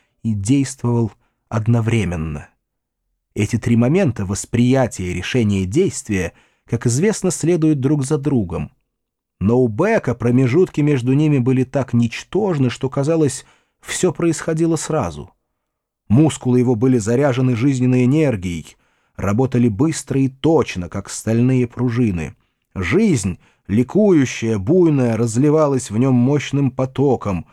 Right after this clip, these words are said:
Казалось, вот-вот этот поток в своём неудержимом стремлении разорвёт его на части, вырвется наружу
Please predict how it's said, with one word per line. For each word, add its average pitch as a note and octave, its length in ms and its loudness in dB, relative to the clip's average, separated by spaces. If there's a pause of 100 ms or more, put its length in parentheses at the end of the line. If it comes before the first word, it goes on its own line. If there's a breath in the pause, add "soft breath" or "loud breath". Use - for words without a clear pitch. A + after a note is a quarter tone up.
(360 soft breath)
Казалось, A2+ 500 -2
вот-вот A#2 600 -2
этот G#2+ 260 -6
поток C3+ 440 -2
в - 60 -18
своём A2 400 0
неудержимом A2 680 0
стремлении G#2 640 0
разорвёт G#2 580 -2
его G#2+ 160 -2
на A2 160 0
части, - 680 -4 (320 loud breath)
вырвется A#2 800 0
наружу A#2 760 2